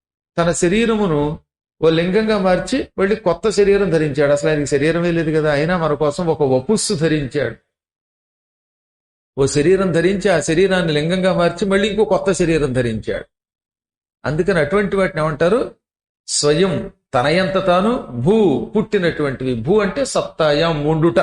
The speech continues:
అని అర్థం అన్నమాట. అటువంటి లింగాల్లో ఈ ఈశాన్య లింగం చాలా గొప్పది. మానవులు చాలా విచిత్రమైన జీవులు. కొందరికి దానం చేయడం ఇష్టమే,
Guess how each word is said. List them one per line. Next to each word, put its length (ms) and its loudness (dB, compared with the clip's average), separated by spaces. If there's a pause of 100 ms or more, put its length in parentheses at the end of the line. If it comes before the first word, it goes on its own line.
(840)
అని 80 0
అర్థం 240 -2
అన్నమాట. 320 -4 (2000)
అటువంటి 360 0
లింగాల్లో 600 0 (480)
ఈ 260 0
ఈశాన్య 360 0
లింగం 400 -2
చాలా 180 0
గొప్పది. 440 -6 (1300)
మానవులు 720 0 (1800)
చాలా 240 2
విచిత్రమైన 720 0
జీవులు. 400 -2 (1500)
కొందరికి 380 0
దానం 560 0
చేయడం 280 0
ఇష్టమే, 560 -2